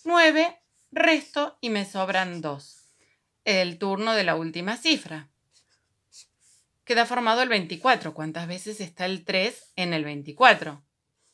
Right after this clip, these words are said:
Ocho veces. Ocho por tres, veinticuatro. Resto y no me sobra nada.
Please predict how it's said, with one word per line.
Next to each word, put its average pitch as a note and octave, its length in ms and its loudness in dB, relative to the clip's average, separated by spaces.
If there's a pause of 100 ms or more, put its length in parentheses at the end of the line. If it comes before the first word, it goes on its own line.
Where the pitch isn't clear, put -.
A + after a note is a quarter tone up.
(120)
Ocho A3 400 -4
veces. - 500 -14 (420)
Ocho F#3+ 320 2
por D#3 180 -12
tres, G3 200 -4
veinticuatro. D#4+ 880 2 (1400)
Resto D#4 600 2 (340)
y C#4+ 140 0
no C4 120 2
me A#3 120 0
sobra G3+ 320 2
nada. E3 440 -6